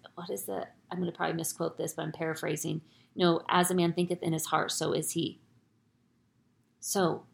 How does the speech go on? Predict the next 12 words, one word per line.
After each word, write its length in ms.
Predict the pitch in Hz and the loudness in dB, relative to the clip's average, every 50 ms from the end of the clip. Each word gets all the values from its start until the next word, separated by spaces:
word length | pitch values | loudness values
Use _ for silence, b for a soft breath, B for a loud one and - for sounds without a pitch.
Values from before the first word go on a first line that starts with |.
| _ _ _ _ _ _ | _ _ _ _ _ _
if 160 | - 180 175 | 2 2 4
you 100 | - 175 | 4 2
believe 500 | 170 170 165 165 170 165 170 180 220 226 | 2 2 0 2 2 2 4 4 2 0
for 380 | - - - 285 285 247 185 - | -4 -4 -2 0 2 2 2 2
it, 160 | - - - - | 0 -2 -4 -6
if 100 | 180 - | -4 -2
you 80 | 175 170 | -2 -2
believe 260 | - 175 170 180 185 | 0 2 4 4 4
it's 140 | 208 - - | 2 -2 -2
possible, 520 | - - 262 269 254 - 196 175 165 - - | 2 4 4 4 4 2 2 0 0 2 2
it 100 | 175 160 | 2 2
is. 400 | 165 - - - - - - | 0 0 -2 -4 -6 -8 -10